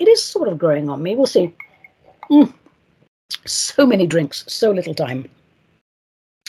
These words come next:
Where was I? Oh, yes. Moving on. They want to abolish the Constitution. <laughs> What? Who, who abolishes the greatest Constitution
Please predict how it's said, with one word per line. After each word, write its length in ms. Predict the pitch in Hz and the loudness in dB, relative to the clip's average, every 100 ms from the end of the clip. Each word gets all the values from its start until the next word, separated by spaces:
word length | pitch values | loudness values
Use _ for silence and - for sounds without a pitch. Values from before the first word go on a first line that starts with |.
| - - | -18 2
Where 200 | 262 247 | 8 10
was 180 | 160 135 | 8 4
I? 180 | 120 - - | -2 -2 4
Oh, 60 | |
yes. 440 | 214 - - - - _ _ - - - | 4 4 -2 -2 -10 _ _ -20 -20 -10
Moving 560 | 175 190 214 359 392 302 | -2 4 8 8 8 6
on. 280 | 170 - _ _ _ _ _ _ _ _ _ _ _ _ _ _ _ _ _ _ _ _ _ | 2 -4 _ _ _ _ _ _ _ _ _ _ _ _ _ _ _ _ _ _ _ _ _
They 160 | 180 285 | 4 4
want 220 | 349 349 | 4 0
to 120 | - | -2
abolish 500 | 294 233 285 185 - | 0 0 -2 -4 -8
the 60 | 208 | -14
Constitution. 760 | - 208 - - 247 - 131 120 _ _ _ 370 | -12 -12 -12 -14 -14 -12 -16 -16 _ _ _ -4
<laughs> 100 | - - - - - - - | -4 -4 -6 -6 -6 -6 -8
What? 500 | 415 427 - 392 - - - - | -4 -2 -2 -6 -8 -10 -20 0
Who, 220 | 466 440 - _ | 2 2 0 _
who 260 | - 508 494 | 8 8 8
abolishes 540 | 453 466 466 415 330 | 4 0 0 -2 -4
the 80 | 320 | -8
greatest 380 | 349 381 381 - | -6 -6 -6 -8
Constitution 760 | 359 - 302 359 359 359 | -8 -8 -8 -8 -6 -6